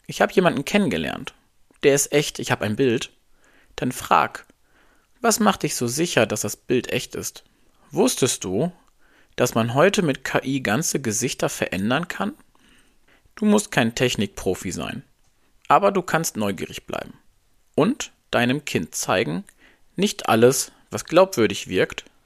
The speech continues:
ist echt. Kinder, die wissen, dass Täuschung möglich ist,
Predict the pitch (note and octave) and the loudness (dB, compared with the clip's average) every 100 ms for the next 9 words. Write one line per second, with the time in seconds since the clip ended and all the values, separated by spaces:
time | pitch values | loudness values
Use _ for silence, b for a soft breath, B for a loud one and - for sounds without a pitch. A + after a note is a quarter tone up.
0 | _ F#3+ - - - - - _ _ b | _ 0 0 -4 -6 -10 -16 _ _ b
1 | b b b b b b b b - C4 | b b b b b b b b 0 4
2 | G3 G2+ F3+ - b b b b B2 D#3+ | 4 4 2 0 b b b b 2 2
3 | G3+ F3+ A2+ A2 - F#3+ A3+ - F#3 F3+ | 2 2 2 2 2 4 4 2 0 2
4 | E3 F3 - G#2 G#2 - - | 0 0 -2 -2 -2 -2 -4